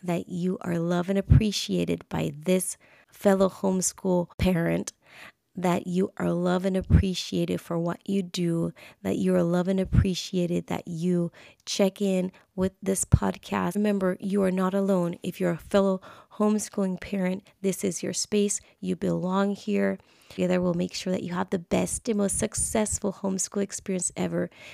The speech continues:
because I truly believe that it's only after sticking with it long term that you can truly experience a true gift of homeschooling. Thank you for listening.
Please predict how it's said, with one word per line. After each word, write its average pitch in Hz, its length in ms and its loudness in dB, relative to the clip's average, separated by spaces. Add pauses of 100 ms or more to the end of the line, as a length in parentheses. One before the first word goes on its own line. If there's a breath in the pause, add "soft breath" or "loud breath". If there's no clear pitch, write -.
because 196 240 -2
I 196 100 4
truly 208 400 4
believe 214 380 2
that 185 120 -2
it's 175 160 -6
only 180 320 0
after 170 240 -4
sticking - 540 -4 (240 loud breath)
with 185 180 -2
it - 160 -4
long 180 300 0
term 170 320 -4
that 151 160 -8
you 170 60 -6
can 156 160 -6
truly 175 340 -2
experience - 480 -6
a - 60 -12
true 226 480 0
gift - 420 -8
of - 160 -8
homeschooling. - 600 -6 (580 loud breath)
Thank 170 220 -2
you 190 80 0
for 202 180 -2
listening. 190 680 0